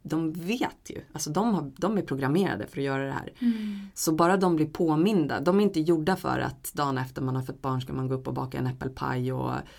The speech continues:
Speaker 2: Ta en
Speaker 1: servera
Speaker 2: promenad
Speaker 1: tjugo
Speaker 2: och
Speaker 1: pers, exakt, eller gå ut och springa typ fem veckor efter för att jag känner mig ju ganska bra.
Speaker 2: Mm.
Speaker 1: Eh, även om jag inte varit på sex veckors, liksom, checkup. Så, eh, vila, vila, vila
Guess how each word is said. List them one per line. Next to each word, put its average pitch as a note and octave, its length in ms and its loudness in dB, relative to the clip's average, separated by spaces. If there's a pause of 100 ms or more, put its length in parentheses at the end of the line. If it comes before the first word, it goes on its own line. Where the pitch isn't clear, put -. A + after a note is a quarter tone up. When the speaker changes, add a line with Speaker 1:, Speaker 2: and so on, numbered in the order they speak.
(300)
Speaker 2:
Ta C#3 60 -4
en C3+ 80 0
Speaker 1:
servera C#3 360 4
Speaker 2:
promenad C3+ 180 4
Speaker 1:
tjugo C3+ 320 2
Speaker 2:
och - 60 -2
Speaker 1:
pers, C3+ 380 -2
exakt, C#3+ 500 0
eller C3+ 140 2
gå C#3 80 2
ut C3+ 120 -2
och C3+ 60 -2
springa C#3 500 2
typ - 280 -4
fem D#3+ 380 2
veckor C3+ 240 -2
efter - 300 -6
för C3+ 100 -8
att B2+ 80 -12
jag C3 80 -6
känner F3+ 240 0
mig G#3 160 8
ju D#3 100 10
ganska C3+ 340 -2
bra. C3 300 0
Speaker 2:
Mm. G#3 440 -2 (140)
Speaker 1:
Eh, C3 440 0
även C3 140 2
om D3+ 100 4
jag F#3 100 4
inte C3+ 100 -4
varit C3 260 -2
på - 80 -2
sex C3+ 300 -4
veckors, - 640 -4
liksom, - 440 -8
checkup. - 440 -8 (760)
Så, D#3 460 2
eh, D3 240 2 (880)
vila, D#3+ 540 0
vila, C#3 400 -2
vila C3 460 -4